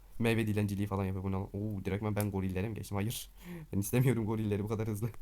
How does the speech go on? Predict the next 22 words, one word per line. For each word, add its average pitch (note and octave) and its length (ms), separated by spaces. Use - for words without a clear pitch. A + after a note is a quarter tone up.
<laughs> F3+ 220
Çok - 180
vuruyor A2+ 200
goriller. G#2+ 480
Aa, A2 260
dur. G#2 220
Şuradaki A2 300
gizli G#2+ 200
yeri A2 120
açmak G#2+ 220
için, - 200
e, G2 260
kod G#2+ 220
vardı. E2 240
Şu - 180
kodu A2 240
bir G2+ 120
girelim. F#2+ 340
La F#2+ 100
kırdı A2 280
ya G#2 220
acı. F#2 320